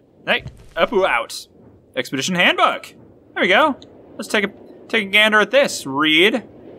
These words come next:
Hmm. <laughs> Not super impressed. This, this, this is what you call some light reading, is what it is.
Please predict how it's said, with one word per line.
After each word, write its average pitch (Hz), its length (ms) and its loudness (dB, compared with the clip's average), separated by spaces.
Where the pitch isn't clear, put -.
Hmm. 160 800 -4
<laughs> - 0 -
Not 160 540 -2
super 226 800 -2
impressed. 123 720 0
This, 170 240 -14
this, 190 200 -12
this 190 260 -10
is 226 80 -12
what 220 120 -2
you 208 60 -4
call 202 160 2
some 151 140 -6
light 139 420 0
reading, 95 400 -8
is - 140 -14
what - 100 -6
it 95 120 -8
is. - 360 -6